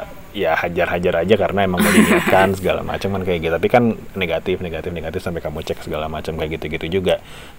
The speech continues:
Speaker 1: Tapi titiknya ketika kamu isi,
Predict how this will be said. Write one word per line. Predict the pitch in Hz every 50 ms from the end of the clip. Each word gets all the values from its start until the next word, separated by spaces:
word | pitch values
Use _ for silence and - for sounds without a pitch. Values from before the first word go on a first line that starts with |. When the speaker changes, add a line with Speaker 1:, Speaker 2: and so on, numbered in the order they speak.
| - - - - - - -
Speaker 1:
Tapi | - 95 90 92 - - - - - - 180
titiknya | 180 - 131 110 - - - - 127 110 - - - 131 135 143 147
ketika | - 123 - - 107 98 - 110 98 95
kamu | - - 101 95 92 95 95 92 92 92 92 92 92 92 95 - - - - - -
isi, | - 117 104 - - - - - 190 226 -